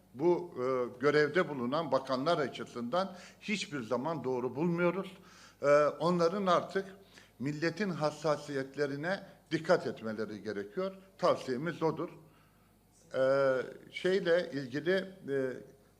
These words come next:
adaletli bir sistem yok arkadaşlar. E, birçok konuda, e, muhalefette görev yaptığımız bu süreç içerisinde en çok şikayet ettiğimiz şey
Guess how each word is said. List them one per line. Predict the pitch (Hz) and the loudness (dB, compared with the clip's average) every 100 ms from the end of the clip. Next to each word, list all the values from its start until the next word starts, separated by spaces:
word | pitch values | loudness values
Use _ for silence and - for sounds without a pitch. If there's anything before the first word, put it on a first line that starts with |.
| - | -2
adaletli | 139 190 208 202 208 | 4 6 4 0 -2
bir | 180 | -4
sistem | 156 151 151 175 165 | -4 -6 2 2 4
yok | 143 104 - - | 0 -2 -6 -10
arkadaşlar. | 113 120 120 104 - 101 87 - - - - - - - | -10 -6 -6 -6 -6 -8 -8 -12 -20 -20 -20 -20 -20 -4
E, | 123 127 117 - - - | 2 2 2 -4 -12 -6
birçok | 214 208 190 160 - | -2 0 2 0 0
konuda, | 160 131 120 143 160 - - - - _ | -2 0 2 0 0 -6 -20 -20 -20 _
e, | 120 123 123 120 113 110 - - | -4 -2 -2 -4 -6 -8 -14 -10
muhalefette | 135 151 160 165 180 175 175 - 196 190 147 | 6 8 8 4 2 2 2 0 2 2 2
görev | 151 156 180 | 4 6 4
yaptığımız | 151 147 151 139 131 165 175 160 | 4 2 0 -4 -4 -4 -6 -4
bu | 156 | -4
süreç | 160 147 139 170 131 | -4 -2 0 0 -2
içerisinde | - 127 110 - 120 101 151 170 - - - - - | -4 -2 -2 -4 -8 -4 -2 -2 -6 -18 -20 -16 0
en | 208 247 220 | 4 6 4
çok | - 151 | 0 -4
şikayet | - - 165 156 175 175 | -4 -4 0 2 2 0
ettiğimiz | 127 - 127 135 156 | -4 -4 -6 -4 -4
şey | - 165 175 | -4 -2 -2